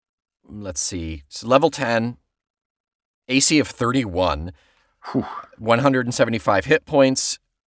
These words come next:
Speaker 1: immune to all things that, that, like, an undead would be, so cold, death, disease, paralyzed, poison, uncon-, oh, immune to unconscious. That's, that's pretty cool.
Speaker 2: Yeah.
Speaker 1: It's got a melee, melee frost greatsword,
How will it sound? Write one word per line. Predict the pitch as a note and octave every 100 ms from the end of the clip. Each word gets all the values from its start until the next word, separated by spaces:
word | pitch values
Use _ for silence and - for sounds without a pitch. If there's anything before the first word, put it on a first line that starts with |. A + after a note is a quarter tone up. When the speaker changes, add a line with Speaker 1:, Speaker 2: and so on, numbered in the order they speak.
| _ -
Speaker 1:
immune | C#3 C#3+ C#3
to | D3
all | B2 B2
things | - B2+ A#2+ G#2+ -
that, | A2+ G2+ G#2
that, | G#2+
like, | G2+ A2
an | F2+
undead | F#2 G2 F#2 E2
would | F2
be, | F2+ F2
so | - F2
cold, | - B2 A2 G2 F2+ -
death, | F2+ F2 - -
disease, | F#2 F2+ F2 E2+
paralyzed, | - F2 E2+ F2 -
poison, | - F2 D#2+ E2+
uncon-, | E2 D#2+ F2 E2 - -
oh, | - C#3+
immune | E2 A2+ D#3
to | C3+ A2+
unconscious. | A2 E2+ F2 A2 - -
That's, | - F#2+ - - - _ _ _ _ _
that's | -
pretty | - D#2+
cool. | C2+ C#2 C2 C2+ - _ _ _
Speaker 2:
Yeah. | F#2 F#2 - _ _ _
Speaker 1:
It's | -
got | D#3
a | C3+
melee, | C3 C3 A2+ G2+ - _ -
melee | B2+ C#3 B2+
frost | A#2+ - B2 A#2+ -
greatsword, | - C#3+ C#3 - C#3+ B2+ B2+ B2